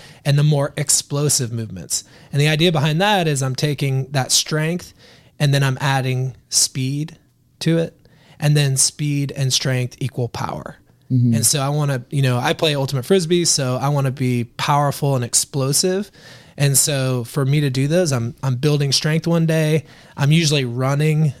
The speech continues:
Speaker 1: uh, like, a hill sprint workout or a tempo style workout in between.
Speaker 2: Mm-hmm.
Speaker 1: And then I'm doing my, uh, you know, my Turkish get-ups, my kettlebell swings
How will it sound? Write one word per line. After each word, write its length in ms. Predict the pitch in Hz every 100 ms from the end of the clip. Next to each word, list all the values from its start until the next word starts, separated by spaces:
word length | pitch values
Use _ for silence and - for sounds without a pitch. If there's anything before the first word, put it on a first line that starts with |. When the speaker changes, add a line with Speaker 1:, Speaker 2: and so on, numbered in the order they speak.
| -
Speaker 1:
uh, 360 | 147 123 117 117
like, 180 | 127
a 60 | 120
hill 160 | 87 165
sprint 220 | - 147
workout 560 | 156 147 147 143 143
or 300 | 131 117 113 -
a 60 |
tempo 340 | 147 160 156 151
style 340 | - 139 135
workout 480 | 131 127 139 131 127
in 140 | 147
between. 560 | 131 139 143 139 165 220 - 185
Speaker 2:
Mm-hmm. 240 | 131 123
Speaker 1:
And 220 | 120 135
then 220 | 139 139
I'm 120 | 135 127
doing 420 | 135 131 123 120
my, 520 | 123 123 120 117 117
uh, 320 | - 135 113 - -
you 80 | 135
know, 80 | 113
my 120 | 113
Turkish 360 | - 123 120
get-ups, 340 | - 127 123 -
my 140 | 127
kettlebell 420 | - 135 123 127
swings 640 | 117 - 131 123 120 113